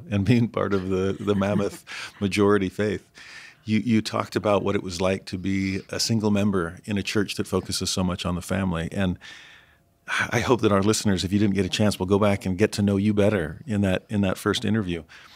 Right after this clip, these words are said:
But building on that, you, you seem to have connections or possible connections with so many different types of people in the church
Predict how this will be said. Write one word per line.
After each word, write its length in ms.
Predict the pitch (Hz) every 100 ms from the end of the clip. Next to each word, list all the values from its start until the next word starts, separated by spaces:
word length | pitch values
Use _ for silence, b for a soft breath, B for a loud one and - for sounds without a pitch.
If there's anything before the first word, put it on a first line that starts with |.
| B
But 160 | 117 104
building 340 | 123 170 156
on 200 | 104 85
that, 360 | 82 76 73 - -
you, 200 | 123 135
you 200 | 127 143
seem 320 | 175 - 156 147
to 120 | 120
have 260 | 104 107 -
connections 840 | 104 92 90 - 85 80 73 - _ _ _ _ _ _ _ _ _ _ _ -
or 160 | 107
possible 480 | - 107 101 104 95
connections 560 | - 87 87 - 85 90
with 100 | -
so 260 | - 120
many 220 | 139 120
different 380 | 98 98 104 -
types 320 | - 87 -
of 120 | 90 -
people 320 | 95 92 87
in 140 | 90
the 80 | 85
church 460 | - 87 85 -